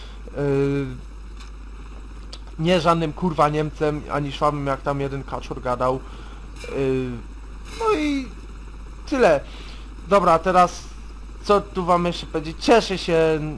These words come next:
że nagrywam, Koda, naprawdę nagrywanie tej serii sprawia mi niesamowitą frajdę. A, to może jednak ja mam to wziąć.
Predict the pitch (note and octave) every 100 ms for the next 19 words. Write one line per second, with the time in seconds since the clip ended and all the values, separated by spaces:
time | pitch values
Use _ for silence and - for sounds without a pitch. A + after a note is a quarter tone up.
0 | - - - - - - C#3+ E3 D#3 D3+
1 | D#3 D3+ D#3+ D3+ D3+ D#3 F#3 E3 D#3+ -
2 | - - - - - F3 E3 E3+ F#3 F3+
3 | E3+ - - - - - - F3 F3 E3+
4 | D3 - F3 E3+ D3+ - - - - E3+
5 | E3+ E3 D#3+ D#3 D#3 - D#3 D3+ D3+ D3
6 | C#3 C#3 C#3+ C#3 D3 D3 - C#3+ C3+ A#2+
7 | - - C3+ C3+ C#3+ C#3+ C#3 C#3+ D3 D3+
8 | - A2+ A#2+ A#2